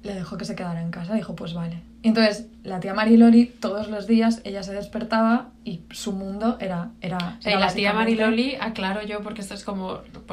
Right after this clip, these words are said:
Speaker 2: Nunca, nunca más volvió. Un día dijo, "No voy al colegio", y nunca más volvió a ir al
Speaker 1: Nunca más,
Speaker 2: colegio.
Speaker 1: nunca más, nunca más. O sea, su vida a partir de ese momento se redujo a los límites del hogar familiar donde estaban su padre y su madre.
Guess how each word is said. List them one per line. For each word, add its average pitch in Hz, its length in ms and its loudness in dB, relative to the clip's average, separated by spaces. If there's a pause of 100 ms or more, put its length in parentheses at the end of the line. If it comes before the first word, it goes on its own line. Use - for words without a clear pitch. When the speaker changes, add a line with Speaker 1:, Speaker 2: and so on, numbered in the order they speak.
(120)
Speaker 2:
Nunca, 214 460 -4
nunca 208 340 -4
más 202 180 -4
volvió. 190 200 -4
Un 208 80 -8
día 208 160 -4
dijo, 202 180 -6
"No 196 100 -4
voy 196 100 -4
al 202 100 -6
colegio", 226 320 -4
y - 20 0
nunca 208 320 -2
más 185 180 -8
volvió - 200 -10
a - 20 -10
ir 226 60 -8
al 233 80 6
Speaker 1:
Nunca 247 160 0
más, 247 100 2
Speaker 2:
colegio. 202 360 -8
Speaker 1:
nunca 240 260 6
más, 247 180 2
nunca 233 220 8
más. 240 240 4
O - 80 -6
sea, 233 100 0
su 233 160 2
vida 240 180 6
a 247 40 0
partir 269 280 0
de 269 80 -2
ese 240 120 0
momento 262 520 6
se 247 160 0
redujo 196 500 0
a 180 60 -6
los 180 180 -8
límites 190 500 -6
del 175 160 -4
hogar 190 260 -4
familiar 233 500 4
donde 190 180 -4
estaban 185 360 -6
su 170 180 -6
padre 185 360 -2
y 165 40 -8
su - 160 -10
madre. 240 420 -2